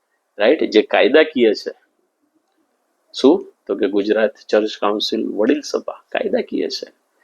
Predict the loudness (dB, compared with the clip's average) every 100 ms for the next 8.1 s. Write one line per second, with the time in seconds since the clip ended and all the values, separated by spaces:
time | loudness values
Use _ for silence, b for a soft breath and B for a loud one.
0 | b b 6 6 6 -8 -12 _ _ _
1 | _ 0 0 0 -2 -2 0 -2 -2 _
2 | _ _ _ _ 0 2 2 -2 -4 2
3 | 2 2 0 0 2 0 2 0 0 -2
4 | -2 0 0 2 2 -2 -6 -4 -10 -10
5 | -18 _ _ _ _ _ _ _ _ -4
6 | 2 4 6 6 4 4 2 4 0 -6
7 | -16 -2 -2 -2 2 2 4 4 4 2
8 | -2